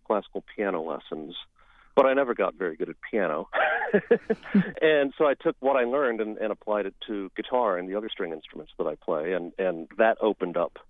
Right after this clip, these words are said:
the whole universe of music to me. So, um, but by, by inclination, I've always been pretty much a, a, a folk musician, a traditional musician. I never went to conservatory or anything like that. But I have always also loved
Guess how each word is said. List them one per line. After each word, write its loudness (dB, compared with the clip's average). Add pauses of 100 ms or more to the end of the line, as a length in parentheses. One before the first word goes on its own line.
(120)
the 2
whole 0
universe -4
of -14
music -6 (180)
to -8
me. -10 (220)
So, 2
um, -2 (880)
but 8 (100)
by, 6
by 6
inclination, 2
I've 0
always 0 (100)
been -4
pretty -6
much -8
a, -2
a, -4
a -4 (100)
folk 0
musician, -4
a -4
traditional -4
musician. -6
I -2
never -2 (160)
went -4
to -12
conservatory -2
or -2
anything -6
like -4
that. 2 (840)
But 6
I 4
have 0
always 2 (280)
also 0
loved -2